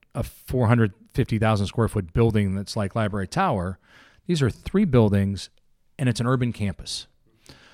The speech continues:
So we did things that were unheard of, which are like ripping out, uh, retail to create two corners between the two buildings so we could have two restaurants, and that's now La Pan City Inn and Tender Greens.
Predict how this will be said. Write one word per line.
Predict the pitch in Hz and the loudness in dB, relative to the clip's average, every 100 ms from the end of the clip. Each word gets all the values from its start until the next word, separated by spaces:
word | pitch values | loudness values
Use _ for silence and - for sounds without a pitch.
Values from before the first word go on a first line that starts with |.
| _ | _
So | - 131 | 4 8
we | 143 | 10
did | 151 147 117 | 10 8 8
things | 123 107 | 6 6
that | 110 | 4
were | 107 107 | 4 4
unheard | 98 127 127 | 6 6 8
of, | 101 90 | 6 4
which | 98 104 | 0 0
are | 95 | 0
like | 95 92 | 0 2
ripping | 120 120 107 | 2 4 4
out, | 104 98 - _ _ _ | 4 4 -2 _ _ _
uh, | 151 107 98 98 104 _ | 0 2 4 2 -2 _
retail | 123 127 - 113 101 | 4 4 6 4 4
to | 98 | -2
create | - - 107 107 107 - - _ _ _ _ | -6 0 2 2 0 -6 -20 _ _ _ _
two | - 147 123 | -2 2 2
corners | - - 147 117 101 98 90 - _ - | 0 -2 2 2 2 0 -2 -12 _ -8
between | 107 127 113 | -4 0 0
the | |
two | 101 113 | 0 0
buildings | 113 110 104 98 | 0 0 0 -4
so | |
we | 98 | -6
could | 98 | -6
have | 98 - | -8 -4
two | 104 | 0
restaurants, | 107 101 101 90 - | 0 0 -4 -6 -6
and | 92 | -4
that's | 98 - | -4 -4
now | 101 92 - - - | -4 -4 -8 -20 -8
La | 113 | 0
Pan | - 110 101 | 2 2 2
City | 87 107 98 | -2 0 2
Inn | 98 | 0
and | 92 90 | -2 -2
Tender | 101 90 | -4 -4
Greens. | 85 80 80 | -6 -10 -14